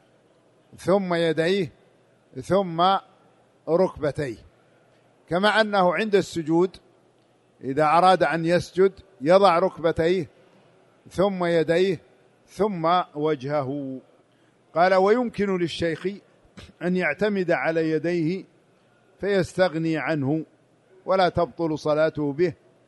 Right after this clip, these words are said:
يقول إن الإنسان الكبير في السن أو الإنسان السمين أو الإنسان المريض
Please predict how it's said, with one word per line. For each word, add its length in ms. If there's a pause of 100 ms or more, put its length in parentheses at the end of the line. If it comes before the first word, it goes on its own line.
(920)
يقول 360
إن 260
الإنسان 560
الكبير 480
في 100
السن 420 (800)
أو 160
الإنسان 720
السمين 680 (1040)
أو 180
الإنسان 580
المريض 600